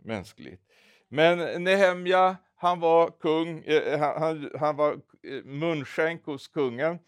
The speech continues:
och han, eh, eh, kommer till kungen, och, och kungen får se hans, eh, nöd, den nöd som han har, och, och kungen frågar honom,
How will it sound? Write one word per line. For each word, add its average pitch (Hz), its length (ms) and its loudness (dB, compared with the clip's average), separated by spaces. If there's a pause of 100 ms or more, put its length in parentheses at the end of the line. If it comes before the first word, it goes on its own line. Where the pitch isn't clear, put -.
(420)
och 165 340 6 (920)
han, 143 440 2
eh, 143 220 2 (440)
eh, 120 140 -6 (180)
kommer 156 320 -2
till 165 200 -6
kungen, 151 560 -4
och, 139 360 -4
och - 100 -8 (420)
kungen 143 360 -4
får 143 160 -8
se 151 420 -2 (180)
hans, 143 440 -8
eh, 95 680 -12
nöd, 139 640 0
den 139 160 -6
nöd 147 360 -4
som 147 200 -8
han 143 160 -4
har, 160 340 2 (540)
och, - 260 -6
och 139 480 0
kungen 143 300 -6
frågar 147 480 -2
honom, 139 440 -2